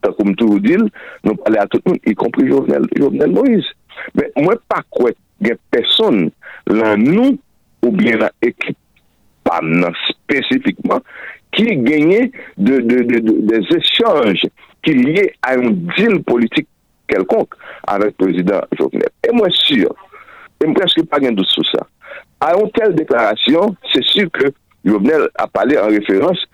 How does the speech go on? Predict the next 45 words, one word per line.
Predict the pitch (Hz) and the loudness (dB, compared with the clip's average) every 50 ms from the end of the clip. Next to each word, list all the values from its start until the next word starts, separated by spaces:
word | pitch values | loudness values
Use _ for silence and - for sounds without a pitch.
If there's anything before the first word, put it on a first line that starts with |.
| - - - | -20 -20 -10
a | - - 92 | -8 -8 -4
petèt, | - - 104 101 - 131 123 - - | -2 -2 -2 -2 -2 -4 -4 -2 0
euh, | 107 107 107 104 - _ _ _ _ - | 0 2 2 0 -2 _ _ _ _ -4
de | 135 117 | 0 0
moun | 113 127 156 165 - - | 2 2 2 2 0 0
oubyen | - 104 104 110 110 101 | -2 -2 0 0 0 0
de | 95 98 | 0 -2
gwoup | - - - 156 185 - - | -4 -2 0 0 0 0 -2
moun | _ 101 101 104 127 160 214 220 - _ _ - - _ _ | _ -2 0 0 0 0 -2 -4 -6 _ _ -20 -20 _ _
ki | - 151 139 | -4 -2 0
gen | 131 147 143 143 | 0 0 2 2
yon | 165 180 - | 2 0 0
istwa | - - - - - - - 208 214 - - | -2 -4 -6 -4 -4 -2 -2 0 0 -2 -4
politik | - - 110 101 98 92 - - 98 - - - - - _ _ _ | -2 -2 -2 0 -2 -2 -2 -4 -4 -4 -6 -14 -20 -20 _ _ _
ansanm, | _ - 87 95 - - 87 - - - _ | _ -4 -4 -2 -2 -4 -6 -6 -8 -12 _
ansanm | - 92 92 - - - - | -4 -4 -2 -2 -4 -4 -2
avèk | - - 80 76 71 73 - - | -4 -4 -2 -2 -2 -2 -2 0
li, | 180 233 220 - - - | 0 0 -2 -4 -12 -16
e | - - 202 196 | -4 -4 -4 -2
petèt | - - 110 - 196 185 - _ _ _ | -2 -4 -2 0 -2 -4 -4 _ _ _
ki | - - 73 - | -4 -4 -4 -2
nan | - 85 95 - - | -2 -2 -4 -2 -2
tèt | - 147 147 - - | -2 -2 -2 0 0
yo | 110 | 0
te | 95 - 101 | 0 -2 -2
ka | - - - | -2 -4 -2
pretann | - - 185 - - 170 160 | -2 -4 -2 -2 0 -2 0
ke | - - - - - - - | 0 0 -2 -2 -4 -14 -16
li | _ - 98 | _ -4 -2
pral | - - 92 92 | 0 0 0 0
bay | - - 139 143 | 0 0 2 2
o | 127 110 | 2 0
pouvwa. | 92 - 90 82 76 78 67 50 - - _ - - - _ _ | 0 0 0 2 2 2 0 0 -2 -6 _ -20 -20 -20 _ _
E | _ 104 107 101 90 - - _ _ - | _ 0 0 0 0 -2 -4 _ _ -8
sa, | - - 196 202 202 160 107 - - _ | -4 -2 -2 0 0 -2 -2 -4 -6 _
mwen | - 110 127 131 131 | -2 0 0 2 0
pa | 139 139 135 | 0 0 0
gen | 139 143 | 2 2
la | 135 131 | 2 2
sens | - - 127 123 - | 0 -2 -4 -4 -2
enfiz, | - 117 113 - - 190 170 - - - - - - - - | -2 -4 -2 0 0 2 2 2 0 -2 -8 -14 -16 -16 -6
mwen | - - 110 110 | -2 -2 -2 0
pa | - 120 113 | 0 0 0
gen | 110 120 120 - | 2 0 0 -2
pouvwa | - - 120 107 113 151 185 - 160 104 | 0 0 0 2 4 4 2 2 2 2